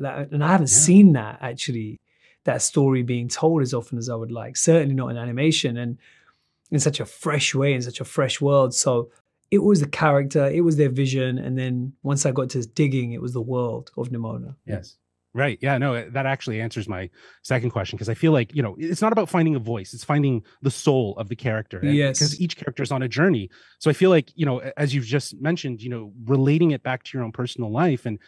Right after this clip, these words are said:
Speaker 2: connecting with that, I think that's sort of how you found the soul, because there's such an authenticity to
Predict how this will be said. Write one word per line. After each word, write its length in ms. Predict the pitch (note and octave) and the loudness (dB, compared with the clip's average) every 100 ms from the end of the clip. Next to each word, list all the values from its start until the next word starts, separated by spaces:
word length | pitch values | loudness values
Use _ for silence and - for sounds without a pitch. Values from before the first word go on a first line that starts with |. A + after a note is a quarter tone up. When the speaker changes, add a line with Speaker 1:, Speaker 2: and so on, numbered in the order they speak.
| - _ | -20 _
Speaker 2:
connecting 320 | - D3+ - C3+ | 0 0 2 0
with 80 | |
that, 100 | A#2 | 0
I 40 | A2+ | -2
think 180 | E3 E3+ | 0 0
that's 180 | E3 | -2
sort 280 | - - F3 | -6 -4 -2
of 60 | E3 | -2
how 60 | |
you 140 | D#3 C#3+ | -4 -4
found 260 | D3 C3 | -4 -4
the 60 | A#2+ | -6
soul, 240 | - E3 | -4 -4
because 260 | A#2+ C#3 A#2 | -4 -8 -10
there's 140 | C#3 | -8
such 180 | - E3+ | -8 -6
an 80 | D3+ - | -8 -6
authenticity 840 | C3+ D3 B2 G#2 C3 - D3+ G3 - _ _ - | -10 -8 -8 -8 -10 -10 -8 -8 -12 _ _ -12
to 400 | - C#3 B2 | 0 2 2